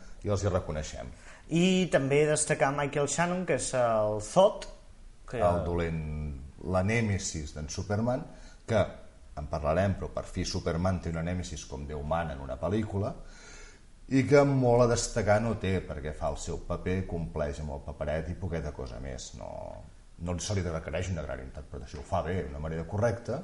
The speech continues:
Speaker 2: Veus, jo aquí discrepo una mica, perquè trobar que era un personatge que tal com està escrit podi-, podia caure en l'excés.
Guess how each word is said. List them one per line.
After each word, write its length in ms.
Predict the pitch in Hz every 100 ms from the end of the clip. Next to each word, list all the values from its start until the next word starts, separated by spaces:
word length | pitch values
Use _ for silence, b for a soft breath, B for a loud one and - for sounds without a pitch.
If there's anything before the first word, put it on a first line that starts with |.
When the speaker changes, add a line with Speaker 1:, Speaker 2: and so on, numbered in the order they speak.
| -
Speaker 2:
Veus, 440 | 113 214 233 -
jo 140 | 190 240
aquí 180 | 233 240
discrepo 380 | 226 - 214 226
una 100 | 185
mica, 240 | 170 170
perquè 300 | 123 123 135
trobar 380 | 147 143 175 214
que 80 | 214
era 100 | 196
un 140 | 165
personatge 520 | - 160 165 160 156
que 120 | 139
tal 240 | 135 147 175
com 100 | 185
està 220 | 175 -
escrit 380 | 151 - 196 -
podi-, 300 | - 151 165 - -
podia 360 | - 175 208 254
caure 280 | 247 226 240
en 120 | 220
l'excés. 680 | 160 117 - - 139 110 -